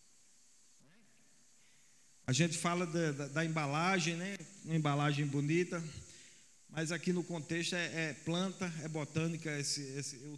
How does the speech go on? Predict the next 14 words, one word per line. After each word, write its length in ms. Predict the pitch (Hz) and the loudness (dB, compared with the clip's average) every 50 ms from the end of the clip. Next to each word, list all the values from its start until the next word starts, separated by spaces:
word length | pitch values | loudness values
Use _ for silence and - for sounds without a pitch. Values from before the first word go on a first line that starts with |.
| - - | -4 0
tema 260 | 170 180 180 180 165 | 0 2 2 2 0
desse, 560 | 156 151 160 151 - - 151 143 131 123 113 - - - - - - - - - - - - - - - - - | -2 -2 -2 -2 -2 -2 -2 -2 -4 -4 -8 -14 -18 -20 -20 -20 -20 -20 -20 -20 -20 -20 -20 -20 -20 -20 -20 -20
desse 200 | 151 160 - - 175 | -20 -10 -4 -2 -2
acampamento 580 | 160 170 175 160 143 170 160 160 165 151 175 | 0 0 0 0 2 2 2 2 2 2 2
é 20 | 165 | 2
botânica, 640 | 160 165 151 147 147 - 175 180 190 190 180 180 | 4 4 2 4 6 6 6 8 6 4 4 2
então 220 | 185 175 160 185 180 | 0 2 2 0 2
todo 280 | - 233 277 - - | 4 4 4 4 4
mundo 160 | 220 226 254 | 2 2 2
quer 140 | 247 277 254 | 2 0 -2
ter 100 | - 262 | 0 0
uma 140 | 262 285 262 | 0 0 2
folhagem 540 | - - 285 262 220 214 208 208 190 214 233 | 2 2 2 4 4 4 4 4 4 4 2
bonita. 520 | 247 247 233 202 156 139 127 - 131 117 | 2 2 2 4 2 2 2 0 -4 -6